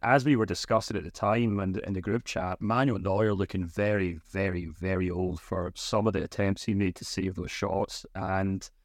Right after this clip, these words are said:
you know, I guess we'll see against Man United this week whether that was just a case of them looking a little rusty and needing to get back into the swing of things,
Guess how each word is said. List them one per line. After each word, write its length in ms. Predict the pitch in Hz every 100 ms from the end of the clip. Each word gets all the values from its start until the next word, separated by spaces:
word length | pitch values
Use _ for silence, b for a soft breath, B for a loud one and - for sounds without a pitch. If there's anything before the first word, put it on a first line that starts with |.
| - - _ _ _ - _ _ - _ _ _ -
you 120 | 131
know, 100 | 135
I 120 | 123
guess 360 | 117 123 135 -
we'll 80 | 147
see 200 | - 131
against 280 | 120 - 110
Man 220 | 110 110
United 400 | 98 113 - 123
this 220 | 135 -
week 280 | 135 131 -
whether 300 | 107 104 107
that 220 | 101 101
was 240 | 98 101 -
just 160 | -
a 60 | 107
case 340 | - 113 -
of 80 | 98
them 220 | 98 98
looking 260 | 95 101 -
a 60 | 95
little 440 | 101 - 98 92
rusty 600 | 107 117 - 127 120 117
and 320 | 95 95 107
needing 200 | 113 104
to 60 | 101
get 120 | -
back 220 | 104 101
into 120 | 110 -
the 60 |
swing 260 | - 127 139
of 80 | -
things, 400 | 131 131 113